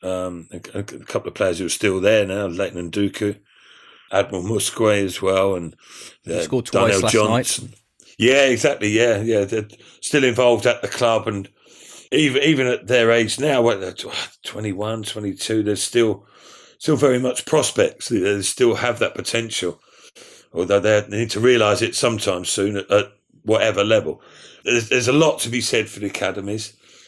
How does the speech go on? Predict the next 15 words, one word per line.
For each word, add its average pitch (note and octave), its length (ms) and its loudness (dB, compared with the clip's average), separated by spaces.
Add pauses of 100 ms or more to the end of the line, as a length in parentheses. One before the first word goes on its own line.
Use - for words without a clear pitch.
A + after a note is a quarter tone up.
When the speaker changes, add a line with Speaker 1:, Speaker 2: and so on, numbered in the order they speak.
(140)
Speaker 1:
Uh, G#2 560 0
sometimes, B2+ 720 -2
you A#2+ 180 -6
know, A#2+ 80 2
it A#2+ 120 0
can B2 240 -4
be B2+ 160 2
a B2 60 2
difficult C#3+ 480 -2
situation D3 640 2
because, A#2+ 300 -6
of, B2+ 160 -2 (200)
as C3 220 0
we C3 140 0
know, C3 500 0